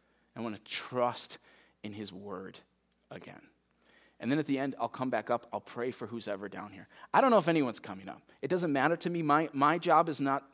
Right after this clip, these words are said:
to manufacture results. It's just to preach the word of God. And so whether there's one of you or fifteen of you,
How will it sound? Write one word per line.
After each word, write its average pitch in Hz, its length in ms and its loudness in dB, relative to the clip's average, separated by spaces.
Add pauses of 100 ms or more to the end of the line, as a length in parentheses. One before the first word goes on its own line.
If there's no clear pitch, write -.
(300)
to 127 280 0 (120)
manufacture 139 960 2
results. 131 420 0
It's 143 100 -8
just 165 140 -4
to 170 60 0
preach 151 220 -4
the 139 100 2
word 117 160 -2
of 104 100 -10
God. - 300 -8 (640)
And 123 80 -8
so 151 100 2
whether 156 220 4
there's 131 180 0
one 139 220 0
of 165 100 -4
you 160 180 4
or 123 220 2
fifteen 190 480 0
of 131 100 0
you, 104 300 -4